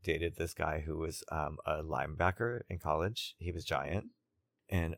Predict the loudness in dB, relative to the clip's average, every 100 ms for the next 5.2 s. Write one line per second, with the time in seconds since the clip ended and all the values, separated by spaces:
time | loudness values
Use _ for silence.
0 | 2 4 4 2 0 0 2 6 4 2
1 | -2 -4 -2 -2 0 2 2 4 2 4
2 | 2 2 2 0 -2 _ _ _ _ 2
3 | 2 4 4 4 2 2 4 4 4 0
4 | _ 0 2 2 0 0 0 0 0 0
5 | -4